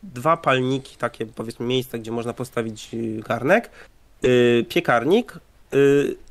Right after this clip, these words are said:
i takie właśnie miejsce do sma-, nie wiem, pieczenia chyba właśnie też takie, takie, albo do trzymania na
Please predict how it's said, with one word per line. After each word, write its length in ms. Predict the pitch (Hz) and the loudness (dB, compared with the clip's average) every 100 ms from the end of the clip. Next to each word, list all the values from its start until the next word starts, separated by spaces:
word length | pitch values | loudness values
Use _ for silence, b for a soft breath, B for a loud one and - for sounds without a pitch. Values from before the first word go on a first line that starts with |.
| - | -12
i 120 | 160 | -6
takie 220 | 160 160 151 | -2 0 0
właśnie 260 | 147 147 | 0 0
miejsce 300 | 143 135 131 | 0 0 -2
do 300 | 120 120 120 | -2 0 -2
sma-, 280 | - 117 117 - | -4 -4 -4 -4
nie 100 | 117 | -6
wiem, 120 | 104 - - | -6 -8 -18
pieczenia 460 | - 117 - 110 98 | -6 -4 -2 -2 -2
chyba 200 | 110 107 | -8 -8
właśnie 280 | 107 - - | -10 -10 -14
też 180 | 196 - | -16 -14
takie, 300 | - - - - | -12 -12 -14 -18
takie, 280 | - - 113 - | -18 -12 -12 -6
albo 220 | - 123 127 | -2 0 0
do 160 | 127 | 0
trzymania 480 | 120 - 135 135 131 | -2 -2 2 4 4
na 140 | 131 | 2